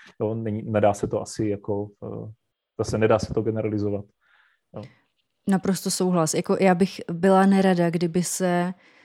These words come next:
Speaker 2: eh, vytvářel dojem i třeba z toho našeho povídání, protože tím, jak, eh,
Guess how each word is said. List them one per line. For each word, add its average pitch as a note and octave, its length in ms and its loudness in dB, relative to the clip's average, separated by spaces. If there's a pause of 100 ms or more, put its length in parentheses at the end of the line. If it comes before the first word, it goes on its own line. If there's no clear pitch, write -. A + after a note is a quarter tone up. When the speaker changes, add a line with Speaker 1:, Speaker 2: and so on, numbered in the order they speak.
(280)
Speaker 2:
eh, E3+ 160 2
vytvářel F3 540 2
dojem F3 300 4
i F3+ 60 0
třeba F#3 280 0
z F3+ 60 0
toho F#3 240 4
našeho F#3 320 4
povídání, F3+ 540 6
protože E3 200 0
tím, E3+ 200 0
jak, E3+ 180 -2
eh, F3+ 60 0